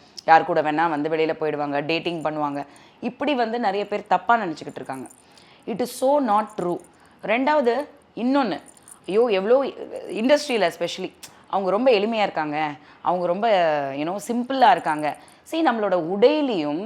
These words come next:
அலங்காரத்திலையுமே வந்து நம்ம சிம்பிளா இருக்கிறது வந்து அது ஒரு ஒருத்தரோட ப்ரிஃபரன்ஸ். எனக்கு வந்து சில விஷயங்கள் பிடிக்கும்,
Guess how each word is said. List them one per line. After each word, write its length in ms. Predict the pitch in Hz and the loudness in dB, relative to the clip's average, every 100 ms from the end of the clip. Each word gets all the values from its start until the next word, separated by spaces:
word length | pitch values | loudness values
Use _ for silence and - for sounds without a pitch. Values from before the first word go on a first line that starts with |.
| 220 | -2
அலங்காரத்திலையுமே 960 | 175 202 226 220 202 170 170 160 185 | 0 2 2 2 0 -4 -6 -6 -6
வந்து 240 | 190 165 180 | -6 -6 -6
நம்ம 220 | 170 156 170 | -6 -8 -10
சிம்பிளா 360 | 170 202 190 | -8 -2 -2
இருக்கிறது 360 | 156 147 147 151 | -2 -4 -8 -6
வந்து 280 | 147 151 175 170 143 135 131 127 127 | -8 -4 -2 -2 -2 -4 -6 -8 -6
அது 240 | 147 151 | -4 -4
ஒரு 120 | 151 151 | -4 -6
ஒருத்தரோட 280 | 147 139 135 - | -6 -6 -6 -6
ப்ரிஃபரன்ஸ். 480 | 156 196 180 131 - - _ _ _ - - - _ | -6 -4 -4 -6 -18 -20 _ _ _ -20 -20 -20 _
எனக்கு 320 | - 180 185 175 | -4 -4 -2 -2
வந்து 220 | 175 196 | -2 -2
சில 180 | 190 170 | -2 -2
விஷயங்கள் 360 | 165 180 175 | -4 -6 -6
பிடிக்கும், 460 | 170 165 156 160 156 | -6 -6 -6 -6 -8